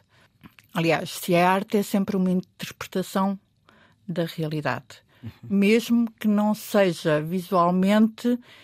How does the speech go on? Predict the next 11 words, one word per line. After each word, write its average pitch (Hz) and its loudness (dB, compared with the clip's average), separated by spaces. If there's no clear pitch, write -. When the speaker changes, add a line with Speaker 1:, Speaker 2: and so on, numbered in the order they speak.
Speaker 1:
identificado 202 -2
como 208 -2
realista. 180 -2
Mas 170 -4
o - -12
ser 185 -2
humano 202 0
não 214 -4
vai 220 0
buscar 208 -2
a 208 -6